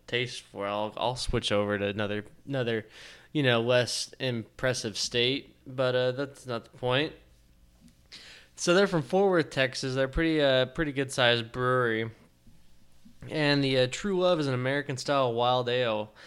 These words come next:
And, uh, that's just a style, but it's a raspberry sour ale.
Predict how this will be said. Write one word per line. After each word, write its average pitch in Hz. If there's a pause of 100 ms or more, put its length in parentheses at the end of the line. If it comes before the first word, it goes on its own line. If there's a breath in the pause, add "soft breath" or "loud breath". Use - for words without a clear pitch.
(320 loud breath)
And, 123
uh, 120 (560)
that's 139
just 127
a 113
style, 127
but 120
it's 123
a 131
raspberry 135
sour 127
ale. 95